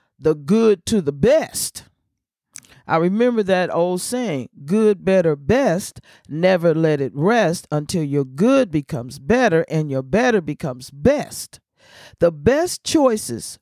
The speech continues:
for us may look different than the best choices for someone else. The Holy Spirit might guide someone else to buy a bigger house,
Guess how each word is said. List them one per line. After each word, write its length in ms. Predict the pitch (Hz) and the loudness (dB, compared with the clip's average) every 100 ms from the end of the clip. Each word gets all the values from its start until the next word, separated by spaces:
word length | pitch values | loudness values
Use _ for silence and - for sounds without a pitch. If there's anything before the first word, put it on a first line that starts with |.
| _ | _
for 240 | - 147 | -4 0
us 360 | 139 123 139 - _ _ - | 0 -2 -6 -12 _ _ -6
may 240 | 185 214 | 0 2
look 260 | 214 208 196 170 165 | 2 0 0 -10 -4
different 600 | 302 359 - 185 165 - _ _ - | 0 0 0 -2 -2 -8 _ _ -4
than 180 | 208 | -2
the 100 | 214 | -2
best 420 | 190 196 196 208 - | 0 0 0 -2 -6
choices 760 | - 277 262 - 165 170 - _ _ | 0 2 2 -2 -6 -8 -10 _ _
for 160 | 220 | -4
someone 560 | 220 - 160 151 190 233 | -4 -2 -4 -4 -6 -4
else. 500 | 320 254 - - - _ _ _ - _ | -2 -2 -6 -12 -20 _ _ _ -20 _
The 140 | 185 | 0
Holy 340 | 214 247 277 262 | 2 2 2 -2
Spirit 460 | - 277 285 277 | -4 -2 0 0
might 380 | 220 220 214 196 | 0 0 0 -2
guide 400 | 175 202 196 190 | 0 2 2 -2
someone 480 | - 185 185 180 180 | -6 -8 -6 -6 -6
else 480 | 135 269 247 240 - | -2 0 0 -2 -6
to 120 | 208 | -8
buy 320 | 170 185 190 - | 0 2 2 2
a 80 | 165 | -2
bigger 400 | 160 220 180 185 | 0 0 0 -2
house, 460 | 240 262 214 220 | 0 0 0 -2